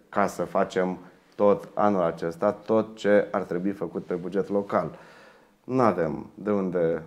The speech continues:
uh, să ne, uh, gândim la banii aceștia. Dar, uh, uh, cert este că anul trecut a fost un an, uh, în care ne-am, uh, apucat de foarte multe, uh, investiții pe buget local.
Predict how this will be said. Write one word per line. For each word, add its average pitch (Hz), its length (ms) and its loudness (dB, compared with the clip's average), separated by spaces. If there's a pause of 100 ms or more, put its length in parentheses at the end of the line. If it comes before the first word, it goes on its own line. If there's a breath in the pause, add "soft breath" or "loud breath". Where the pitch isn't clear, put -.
uh, 90 280 -6
să - 220 -4
ne, 90 300 -2 (120)
uh, 85 100 -12 (120)
gândim 95 340 -2
la 87 100 -2
banii 90 320 -2
aceștia. 92 580 -4 (640 loud breath)
Dar, 113 320 4
uh, 135 540 6 (200)
uh, 120 380 2
cert 123 260 0
este 123 380 2
că 107 280 2 (180)
anul 117 440 2
trecut 104 560 -2
a 87 60 -2
fost 107 280 -6
un 95 120 -4
an, 101 260 0
uh, 90 300 0 (140)
în 90 180 -8
care 101 300 -2
ne-am, 98 340 0
uh, 98 60 0 (120)
apucat 95 320 -6
de 101 60 0
foarte 98 340 -4
multe, 78 720 -4
uh, 69 460 -4
investiții 85 500 -6
pe 87 100 -6
buget 85 380 -6
local. 80 400 -4